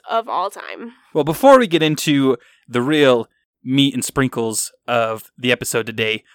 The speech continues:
Speaker 2: why don't you let the listener know what we'll be drinking tonight?
Speaker 1: Well, I think we both have different drinks.
Speaker 2: Okay. I am drinking a nice, ice-cold, twelve fluid ounce Coca-Cola in a can.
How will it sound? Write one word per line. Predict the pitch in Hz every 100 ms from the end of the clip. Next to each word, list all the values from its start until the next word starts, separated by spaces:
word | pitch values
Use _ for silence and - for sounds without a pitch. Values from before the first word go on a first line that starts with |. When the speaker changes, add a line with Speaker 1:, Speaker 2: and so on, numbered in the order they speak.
| _
Speaker 2:
why | 131 165
don't | 185
you | 170
let | 156 151
the | 147 131 123
listener | 123 - 131
know | 123 120
what | 117 113
we'll | 110
be | 113
drinking | 113 - 117 104 110 87
tonight? | - 107 78 - _ _ _ _ _
Speaker 1:
Well, | - 247 269 -
I | 254
think | 302
we | 254
both | 226 226
have | 311 180 208
different | 208 180
drinks. | - 220 - - - _ _ _ -
Speaker 2:
Okay. | 123 113 120 _ _ - _
I | 143 185 165 139 156 139
am | 131
drinking | 113 127 135 - 131 127 131 _ -
a |
nice, | 117 120 143 156 180 - - _ _ -
ice-cold, | 123 139 - - - 123 117 117 117 _ _ _
twelve | - 160 151 170 170
fluid | - 147 156 151
ounce | 131 120 117 - - _ -
Coca-Cola | 139 135 139 - 117 110 110 - _
in | - 123
a |
can. | 123 - - -